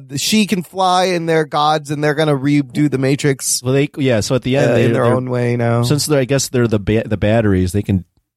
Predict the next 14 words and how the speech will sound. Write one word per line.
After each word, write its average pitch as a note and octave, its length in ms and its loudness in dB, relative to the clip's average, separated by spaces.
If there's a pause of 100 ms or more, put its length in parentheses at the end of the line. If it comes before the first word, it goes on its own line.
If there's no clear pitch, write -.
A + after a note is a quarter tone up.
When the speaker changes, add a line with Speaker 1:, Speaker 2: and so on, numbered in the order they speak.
Speaker 2:
they're A#2+ 120 0
the A2+ 80 2
creators A2+ 520 0
of F#2 40 -4
the E2+ 80 -4
Matrix, F2+ 420 -2
so G#2 80 0
they G#2 140 2
can F#2+ 140 -4
do G2+ 140 0
whatever F#2+ 240 2
they F2 120 2
want. F2+ 420 0 (1000)
Um, E2 540 0